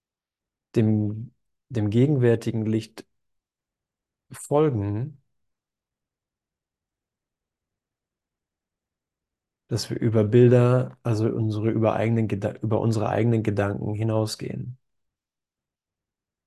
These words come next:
Und sehen, ich möchte, ich möchte gar nicht bestimmen,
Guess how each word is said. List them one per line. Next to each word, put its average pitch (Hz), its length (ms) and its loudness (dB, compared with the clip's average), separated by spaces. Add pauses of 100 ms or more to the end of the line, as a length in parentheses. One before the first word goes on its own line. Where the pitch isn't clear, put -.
(840)
Und 101 160 0
sehen, 98 260 2
ich 92 100 -2
möchte, 101 640 0 (1900)
ich 98 140 -4
möchte 123 340 2
gar 110 220 4
nicht 110 440 -2 (520)
bestimmen, 107 960 -2